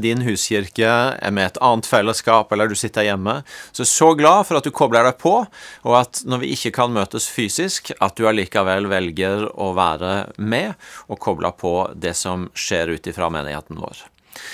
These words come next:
Ehm, denne uka så har vi faktisk hatt, eh, digital samling for våre huskirkeledere og teama til huskirkene,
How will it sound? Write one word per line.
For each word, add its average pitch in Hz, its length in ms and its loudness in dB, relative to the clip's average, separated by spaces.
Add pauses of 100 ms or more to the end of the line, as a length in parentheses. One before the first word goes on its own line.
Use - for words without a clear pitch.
(300)
Ehm, 107 480 2
denne 180 380 4 (100)
uka 147 220 4 (100)
så 175 160 2
har 160 80 4
vi 151 80 -2
faktisk 151 460 -2
hatt, - 340 -2
eh, 127 560 6
digital 135 560 4
samling 135 560 2
for 156 240 -2
våre 120 400 2
huskirkeledere 95 1040 0
og 104 340 -2 (320)
teama 117 400 0
til 135 140 -2
huskirkene, 117 640 -2